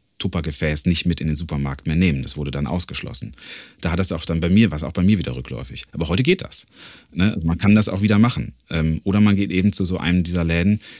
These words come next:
die das auch anbieten. Ich glaube, das ist ein riesiger Hebel, den wir als Verbraucherinnen und Verbraucher haben, was zu ändern, ohne dass die Politik etwas ändern muss an der Stelle. Das heißt, wir können unmittelbar eine,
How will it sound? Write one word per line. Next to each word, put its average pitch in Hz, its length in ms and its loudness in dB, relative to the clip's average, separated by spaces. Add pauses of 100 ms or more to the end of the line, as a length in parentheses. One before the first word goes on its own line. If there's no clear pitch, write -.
(120)
die 95 80 -2
das 87 220 0
auch - 80 -12
anbieten. 90 440 -2 (920)
Ich 101 80 -6
glaube, 117 260 2
das 104 140 2
ist - 180 -4
ein 101 120 0
riesiger 120 540 2
Hebel, 87 280 0
den 85 200 2
wir 92 140 0
als - 120 -4
Verbraucherinnen 80 480 -6
und - 60 -6
Verbraucher 67 420 -10
haben, 67 260 -6 (300)
was - 240 -4
zu - 140 -4
ändern, 120 600 4 (160)
ohne 117 180 6
dass 101 120 0
die 107 100 2
Politik 101 380 0
etwas 82 240 -2
ändern 95 280 4
muss 139 180 4
an 139 120 -2
der 143 100 2
Stelle. 151 300 0
Das 101 160 0
heißt, 101 280 -2 (120)
wir 104 380 2
können 101 420 2
unmittelbar 101 720 4 (360)
eine, 95 180 0